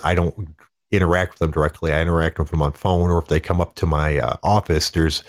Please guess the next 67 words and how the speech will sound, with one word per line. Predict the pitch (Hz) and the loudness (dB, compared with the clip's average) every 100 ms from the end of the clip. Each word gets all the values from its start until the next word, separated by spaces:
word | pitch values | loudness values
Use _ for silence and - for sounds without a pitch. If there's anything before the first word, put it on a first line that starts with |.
| - _ - | -18 _ -12
three | - 101 104 | -2 0 0
feet | - 98 | 0 0
of | 82 | 0
desk | 76 90 92 - | 0 0 0 -2
and | 87 76 - | -4 -4 -2
two | - 98 | 0 2
feet | 101 92 | 2 2
of | |
wall, | 80 87 92 82 82 - - - | 4 4 4 2 0 -2 -6 -10
<laughs> | - - - | -20 -20 -4
you | 92 | -4
know, | - 131 | 0 0
and | 107 92 92 107 | 2 0 0 -2
between | 101 117 104 95 | -2 0 0 2
me | 98 95 | 2 2
and, | 87 98 | 0 0
and | 101 92 | 2 2
them | 87 | 2
anyways. | 85 92 73 64 - - _ - | 2 0 0 -4 -8 -10 _ -8
So, | - 82 | -2 0
you | 87 | 2
know, | 82 | 0
it's | - | 0
like | 85 | -2
I'm | 87 90 | -2 -2
sitting | 95 85 | -4 -2
at | 80 | -2
a | |
desk | 76 76 - | 0 -2 -2
and | 80 | -2
I | |
have | 80 | 0
my | 78 | -2
entire | 78 98 87 | -2 0 0
desk, | 85 85 - | 0 -2 -2
then | - 80 | -2 0
there's | 82 76 | 2 0
a | |
wall | 78 85 87 80 78 80 | 0 0 2 2 0 -2
that | 82 | -2
has | 85 80 | -2 -2
a | 76 - _ _ _ _ - | -4 -6 _ _ _ _ -6
window | 87 104 104 85 | 0 2 2 2
cut | 80 92 78 | 0 -2 0
out | 76 | 0
of | 78 | 0
it | 82 | -2
that | 82 | -2
the | 87 | -4
w-, | 85 85 | -4 0
members | 92 85 80 | 0 2 2
walk | 92 85 - | 2 0 0
up | - | -6
and | 69 | -4
talk | 87 80 | -2 -2
to | - | -4
me | 71 | -10
at. | 60 - _ _ | -8 -10 _ _
So | - 92 | -2 0
I | 98 | 2
don't | 95 | 0
get | - 80 | -2 -6
too | - | -4
close | 87 - 82 - | -2 0 -2 -2
to | |
them | - | -6
anyways. | 76 73 50 50 - | -4 -4 -6 -8 -10